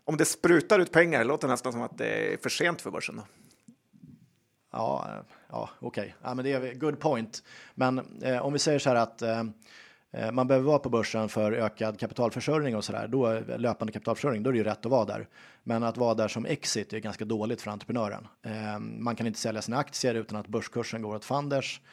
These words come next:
Speaker 2: Eh, vad man än gör egentligen betraktas ju som ytterst suspekt om det inte bara handlar om att fortsätta bygga bolaget, så att säga.
Speaker 1: Hur mycket äger du det här bolaget?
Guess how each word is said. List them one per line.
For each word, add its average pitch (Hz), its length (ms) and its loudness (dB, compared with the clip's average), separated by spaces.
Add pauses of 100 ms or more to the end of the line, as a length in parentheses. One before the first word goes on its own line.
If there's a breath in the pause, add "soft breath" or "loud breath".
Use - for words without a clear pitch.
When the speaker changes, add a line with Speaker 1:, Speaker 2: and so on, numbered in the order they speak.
(380 loud breath)
Speaker 2:
Eh, 107 400 -2 (640)
vad 127 180 4
man 120 80 0
än 117 100 0
gör 123 240 4
egentligen 101 460 -6 (160)
betraktas 107 520 -6
ju 107 60 -8
som 101 260 -8 (100)
ytterst 117 320 -4
suspekt - 480 -8
om 107 140 -6
det 107 60 -4
inte 104 160 -8
bara 104 180 -4
handlar 98 240 -6
om 104 140 -8
att 104 120 -12
fortsätta - 420 -12
bygga 104 260 -10
bolaget, 107 440 -10
så - 60 -16
att - 60 -16
säga. 113 160 -14 (160)
Speaker 1:
Hur 143 100 -2
mycket 139 240 6
äger 123 200 8
du 123 60 6
det 120 80 6
här 127 80 4
bolaget? 127 480 -4